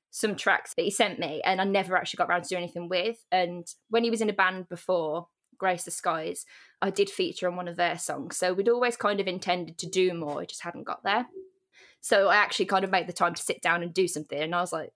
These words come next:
"This is so much fun," 'cause it's, I've, I've wanted to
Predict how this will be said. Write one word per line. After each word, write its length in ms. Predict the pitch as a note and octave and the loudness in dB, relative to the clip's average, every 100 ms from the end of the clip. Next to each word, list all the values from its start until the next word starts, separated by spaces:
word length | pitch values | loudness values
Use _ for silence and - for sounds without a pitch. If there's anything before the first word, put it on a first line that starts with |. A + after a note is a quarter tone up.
| - | -12
"This 220 | E3+ - | -10 -8
is 80 | - | -6
so 180 | D#3 | -4
much 220 | D3+ - - | -6 -8 -4
fun," 200 | F3 D#3 | -2 -2
'cause 240 | E3 - | -6 -8
it's, 260 | - - - | -8 -8 -2
I've, 140 | F3+ F3 | -2 0
I've 160 | G3 G3+ | 0 2
wanted 400 | A3 G#3 G3 G3 | 2 2 -2 -2
to 300 | - F3 E3+ | 0 2 0